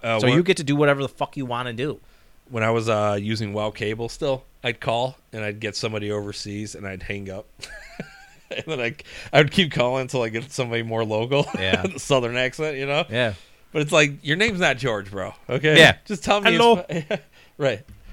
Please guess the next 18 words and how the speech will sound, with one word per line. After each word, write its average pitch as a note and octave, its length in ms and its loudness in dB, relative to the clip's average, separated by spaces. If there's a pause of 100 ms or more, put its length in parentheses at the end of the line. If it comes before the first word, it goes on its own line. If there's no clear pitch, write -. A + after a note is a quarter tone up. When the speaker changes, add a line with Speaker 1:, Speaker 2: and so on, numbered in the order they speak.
(440)
Speaker 2:
Oh, B2 140 0
yeah. A2 220 0 (680)
It, A2+ 100 -2
it's, F#3 160 2
Speaker 1:
Anyways. A#2 320 0
Speaker 2:
it's C3 100 -2
fucking E3+ 300 -4
crazy. D#3 560 -6
Speaker 1:
Yeah. G#2+ 380 -8 (440)
It's - 80 -18
a D3 60 -14
fucked B2 260 -10
up A2 140 -12
world. G2+ 400 -10 (880)
Good B2+ 120 -4
thing B2+ 140 -6
it's - 320 -8
temporary, G2+ 720 -6